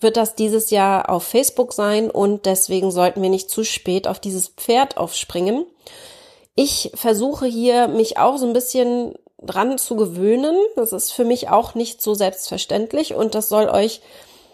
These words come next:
ganz klar machen, dass das einfach eine Art der Dokumentation ist, weil Facebook Stories bedeutet einfach, wir müssen dokumentieren,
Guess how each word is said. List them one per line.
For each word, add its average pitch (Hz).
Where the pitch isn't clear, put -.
ganz 240
klar 214
machen, 233
dass 202
das -
einfach 208
eine 208
Art 208
der 196
Dokumentation 196
ist, 330
weil 190
Facebook 240
Stories 220
bedeutet 190
einfach, 196
wir 196
müssen 196
dokumentieren, 196